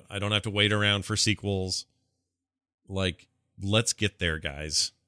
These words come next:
and let's do it in, like, forty-five days.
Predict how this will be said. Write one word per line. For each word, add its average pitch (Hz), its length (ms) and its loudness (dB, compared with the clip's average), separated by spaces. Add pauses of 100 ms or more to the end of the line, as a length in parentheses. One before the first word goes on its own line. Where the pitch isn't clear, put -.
(220)
and 92 100 -8
let's 87 200 -6
do 101 180 -2
it 98 140 -4
in, 85 100 -12
like, 80 220 -8 (400)
forty-five 85 560 -8
days. 62 480 -10